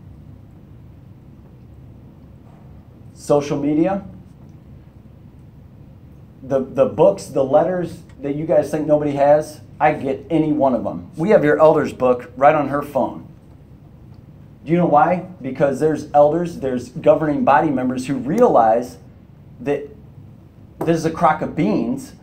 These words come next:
but they can't get out because they're so deep, they'll lose their family. So what are they doing? Feeding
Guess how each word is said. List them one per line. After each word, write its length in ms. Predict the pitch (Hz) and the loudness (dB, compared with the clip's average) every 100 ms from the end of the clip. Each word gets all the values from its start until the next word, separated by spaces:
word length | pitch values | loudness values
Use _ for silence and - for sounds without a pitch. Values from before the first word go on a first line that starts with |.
| - | -8
but 120 | - 147 | -4 -2
they 140 | 151 | -2
can't 260 | 196 202 147 | -4 -4 -4
get 120 | 160 | -2
out 220 | 214 190 | 0 -2
because 260 | 160 160 135 | -2 -6 -4
they're 120 | 170 | -4
so 260 | - 160 | -2 -4
deep, 320 | - 214 202 - - - | -4 -6 -6 -10 -18 -6
they'll 180 | 165 226 | 0 2
lose 200 | 202 196 | 2 2
their 160 | 240 240 | 2 2
family. 440 | - 143 - - - - - - - - | 0 -4 -4 -12 -20 -20 -20 -20 -20 -14
So 140 | - | -2
what 80 | 165 | 2
are 40 | |
they 120 | 180 156 | 2 2
doing? 400 | 165 226 240 - - - - - - - - - - - - | 0 0 -4 -8 -20 -20 -20 -20 -20 -20 -20 -20 -20 -20 -20
Feeding 800 | - - 208 185 135 127 143 | -12 -4 0 2 2 0 -4